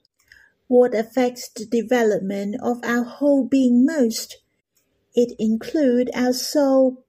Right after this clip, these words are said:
spirit, and body. It is our relationship with God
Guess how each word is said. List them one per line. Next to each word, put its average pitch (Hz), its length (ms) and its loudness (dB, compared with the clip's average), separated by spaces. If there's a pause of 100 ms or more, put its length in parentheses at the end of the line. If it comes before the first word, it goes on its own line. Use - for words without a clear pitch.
spirit, 214 760 2
and 254 200 4
body. 220 460 0 (680)
It 190 140 -2
is 190 200 -8 (100)
our 202 200 -4
relationship 233 840 0
with 247 240 0
God 254 300 0